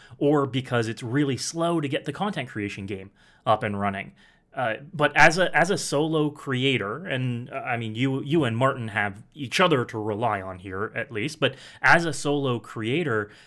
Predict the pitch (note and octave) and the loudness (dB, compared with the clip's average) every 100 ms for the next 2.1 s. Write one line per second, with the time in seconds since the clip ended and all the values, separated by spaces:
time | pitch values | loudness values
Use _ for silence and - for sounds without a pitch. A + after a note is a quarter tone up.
0 | _ - C3 G#2+ G2+ G#2 - B2 C#3+ D3+ | _ -8 0 2 2 -2 2 2 4 0
1 | D3 - _ _ _ _ _ C3 D#3 D3+ | -4 -8 _ _ _ _ _ 0 2 2
2 | D3+ | -2